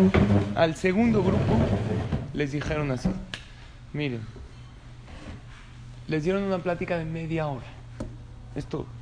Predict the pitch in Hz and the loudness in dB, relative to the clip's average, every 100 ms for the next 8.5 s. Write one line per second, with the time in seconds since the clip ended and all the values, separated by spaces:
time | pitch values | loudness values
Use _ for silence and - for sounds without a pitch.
0 | - - - 139 180 202 190 170 190 - | -14 -14 -12 -2 0 2 2 2 0 -2
1 | 139 135 131 156 143 123 120 117 71 - | -2 -2 0 0 0 -4 -4 -4 -4 -6
2 | - - - - - - - - - - | -8 -12 -12 -12 -12 -14 -14 -14 -14 -14
3 | - - - 151 151 180 202 180 170 156 | -14 -6 -2 -2 -2 -2 -2 -2 -4 -2
4 | 147 139 139 - - 120 120 117 127 - | -2 -2 -4 -6 -6 -4 -2 -2 -4 -6
5 | - - - - - - - - - - | -4 -4 -4 -8 -16 -16 -16 -16 -16 -16
6 | - - - - 151 151 147 147 165 175 | -14 -14 -12 -8 -6 -4 -6 -4 -4 -2
7 | 175 - 165 175 156 139 135 143 143 127 | -4 -2 -4 -4 -6 -6 -6 -8 -6 -4
8 | 123 123 139 73 | -4 -6 -6 -8